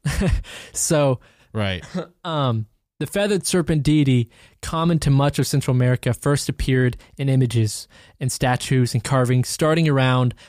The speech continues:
Speaker 1: a hundred B C E. So this is, again, the timeline's kind of a crazy.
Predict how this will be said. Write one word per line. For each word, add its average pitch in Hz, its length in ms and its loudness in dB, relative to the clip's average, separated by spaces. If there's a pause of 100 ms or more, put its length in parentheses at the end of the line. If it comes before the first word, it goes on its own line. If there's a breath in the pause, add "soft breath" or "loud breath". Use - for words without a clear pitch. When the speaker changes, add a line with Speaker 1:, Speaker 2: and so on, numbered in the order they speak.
(100)
Speaker 1:
a - 60 -12
hundred 147 360 0
B 131 180 2
C - 200 -4
E. 117 380 -4 (600)
So 135 380 0
this 147 280 0
is, 151 60 0
again, 139 280 2
the 123 80 2
timeline's 127 800 0 (180)
kind 135 200 -4
of 120 100 -2
a 120 40 0
crazy. 113 480 0